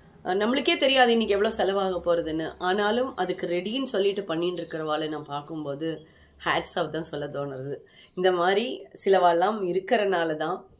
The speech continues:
இனியும் அதற்கெல்லாம் மரியாதை இருக்கு லோகத்துல. அன்புக்கும் பாசத்துக்கும் மரியாதை ஜாஸ்தியா இருக்கு அப்படின்னு எனக்கு தோன்றது. எப்ப நம்ம தவறுகளை சுட்டி காட்டுறதுக்கு பயப்படக்கூடாதோ, அதே மாதிரி நல்லதை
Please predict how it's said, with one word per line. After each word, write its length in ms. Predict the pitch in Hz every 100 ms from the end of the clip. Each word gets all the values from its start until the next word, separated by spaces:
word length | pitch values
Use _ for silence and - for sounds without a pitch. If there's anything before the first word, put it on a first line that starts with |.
| _ -
இனியும் 440 | 202 240 285 302
அதற்கெல்லாம் 540 | 294 196 190 190 214 196
மரியாதை 460 | 170 202 226 202
இருக்கு 200 | 185 -
லோகத்துல. 420 | 160 160 180 190
அன்புக்கும் 640 | 156 147 165 185 185 165 165
பாசத்துக்கும் 680 | 143 170 175 - 170 180 196
மரியாதை 500 | 156 160 170 165 151
ஜாஸ்தியா 500 | 139 135 - 156 143
இருக்கு 460 | 139 - 135 131 - - - -
அப்படின்னு 340 | 165 196 233
எனக்கு 300 | 226 175 185
தோன்றது. 580 | 170 180 202 175 160 185 - - -
எப்ப 300 | 220 226 285
நம்ம 220 | 262 233
தவறுகளை 500 | 202 196 254 233 208
சுட்டி 300 | 214 208 240
காட்டுறதுக்கு 520 | 220 202 185 180 180
பயப்படக்கூடாதோ, 800 | 156 185 190 190 170 160 151 160
அதே 160 | 156 156
மாதிரி 220 | 170 180
நல்லதை 380 | 156 151 202